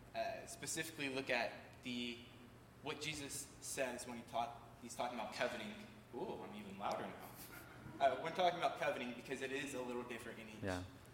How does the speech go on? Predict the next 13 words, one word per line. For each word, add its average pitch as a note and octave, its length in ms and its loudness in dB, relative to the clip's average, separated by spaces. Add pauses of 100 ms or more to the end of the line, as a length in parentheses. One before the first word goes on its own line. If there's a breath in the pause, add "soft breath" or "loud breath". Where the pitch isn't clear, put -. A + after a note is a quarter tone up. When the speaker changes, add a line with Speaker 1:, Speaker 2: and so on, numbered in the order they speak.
(160)
Speaker 1:
in A#2 80 -2
each A#2+ 240 -4
gospel. G#2+ 540 0 (320)
Um, B2 240 4 (240)
Speaker 2:
And, A#2+ 160 4
and B2 200 8
coveting C3 580 12
is A#2 320 6
wanting A2+ 500 10
something A2 640 6
that G2+ 420 8
God A2 300 12
hasn't G2+ 460 6